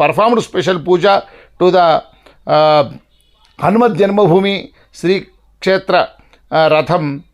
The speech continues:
ఆ, and శృంగేరి శారదాపీఠం జగద్గురు నివాస్ నరసింహవనం and inauguration of ట్వెల్వ్ years అఖిల భారత all ఇండియా శ్రీ హనుమత్ జన్మభూమి శ్రీ కిష్కింద హనుమత్ రథయాత్ర and blessed,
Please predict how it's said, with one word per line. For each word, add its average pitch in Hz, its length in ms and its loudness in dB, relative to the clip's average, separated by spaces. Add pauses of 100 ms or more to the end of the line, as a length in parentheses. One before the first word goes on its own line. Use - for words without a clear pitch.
(280)
ఆ, 156 380 0
and 214 140 -4
శృంగేరి 180 520 0
శారదాపీఠం 143 800 0
జగద్గురు 185 500 -2
నివాస్ 202 500 0
నరసింహవనం 175 800 0 (420)
and 165 140 -2
inauguration 202 600 0
of 185 60 -2
ట్వెల్వ్ 233 420 0
years 233 360 -2
అఖిల 202 280 -2
భారత 185 340 0
all 160 280 0
ఇండియా 185 360 0 (340)
శ్రీ 160 180 0
హనుమత్ 165 480 -2
జన్మభూమి 185 680 -2 (300)
శ్రీ 180 240 0
కిష్కింద 185 440 -2
హనుమత్ 190 400 -2
రథయాత్ర 170 680 0
and 120 220 -6
blessed, 202 520 0